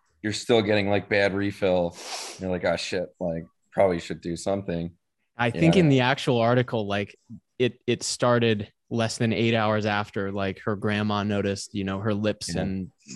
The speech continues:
Speaker 2: gingiva were dusky, and, uh, they tried hyperbaric oxygen. That was a, that was a good call, Colin. Um, and I think they, they did, like, thirty,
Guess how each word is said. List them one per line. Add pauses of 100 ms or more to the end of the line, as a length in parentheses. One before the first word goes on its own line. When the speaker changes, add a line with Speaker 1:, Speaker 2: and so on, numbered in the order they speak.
Speaker 2:
gingiva
were
dusky,
and, (680)
uh,
they
tried
hyperbaric
oxygen.
That
was
a, (300)
that
was
a
good
call,
Colin. (1160)
Um, (400)
and (600)
I
think
they, (180)
they
did,
like, (440)
thirty,